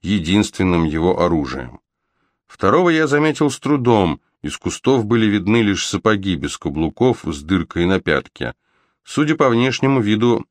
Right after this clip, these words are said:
вояки были не из лучших. Оставшийся в живых степняк изредка выглядывал из-за ствола дерева.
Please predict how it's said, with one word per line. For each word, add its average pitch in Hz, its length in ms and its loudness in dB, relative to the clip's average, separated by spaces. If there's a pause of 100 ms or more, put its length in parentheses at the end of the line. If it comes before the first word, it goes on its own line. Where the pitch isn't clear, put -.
(300)
вояки 95 540 0
были 92 340 0
не 95 240 2
из 87 120 -4
лучших. - 520 -8 (680)
Оставшийся 135 760 -2
в 104 40 0
живых 131 320 -2
степняк - 640 -2 (400)
изредка 113 800 0
выглядывал 95 840 0 (100)
из-за 85 340 -4
ствола 107 420 0
дерева. 69 560 -2